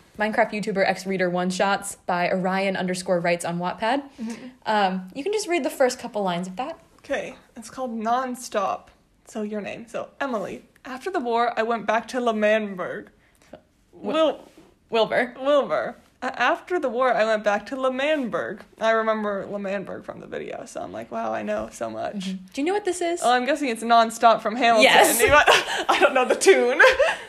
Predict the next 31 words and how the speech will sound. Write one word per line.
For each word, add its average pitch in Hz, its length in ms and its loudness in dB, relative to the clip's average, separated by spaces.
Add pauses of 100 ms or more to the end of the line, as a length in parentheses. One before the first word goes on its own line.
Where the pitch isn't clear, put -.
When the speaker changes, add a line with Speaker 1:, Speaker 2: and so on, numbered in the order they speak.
(400)
Speaker 1:
It's, 226 220 -6 (260)
"A-, - 180 -8
after 254 400 -2
the 208 200 -2
war, 208 160 2
I 208 120 2
went 240 340 -6
back 285 320 2
to 247 80 -10
New 226 160 -6
York. 202 380 -2
A-, 269 200 -4 (100)
after 285 380 -2
the 220 160 -2
war, 220 160 -2
I 220 100 0
went 262 360 -6
back 302 280 -4
to 285 100 -2
New 247 120 -6
York. 220 340 -4
Speaker 2:
Okay. - 340 -6
Speaker 1:
I 220 100 -6
finished 247 400 -2
up - 100 2
my 240 120 0
studies 220 380 -6
and 220 160 -6
I 208 120 -4
practiced 226 680 -2
law." 233 460 4